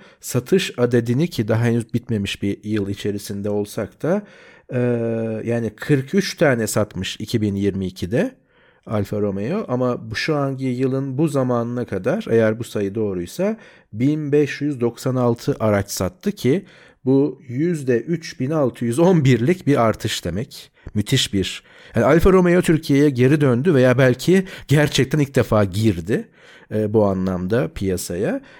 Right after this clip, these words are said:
E, onu tekrar konuşuruz ama, e, Türkiye'de uzun yıllardır çok satan iki marka,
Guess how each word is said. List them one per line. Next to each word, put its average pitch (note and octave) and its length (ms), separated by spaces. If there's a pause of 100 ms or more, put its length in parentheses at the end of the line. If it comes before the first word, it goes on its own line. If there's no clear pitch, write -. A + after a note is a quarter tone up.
(180)
E, B2+ 300
onu C#3+ 200
tekrar C3+ 400
konuşuruz D3 760
ama, G#3 420 (360)
e, D3 160
Türkiye'de A3 460
uzun F3+ 260
yıllardır F3+ 580
çok - 280
satan F#2 340 (800)
iki - 220
marka, B2 540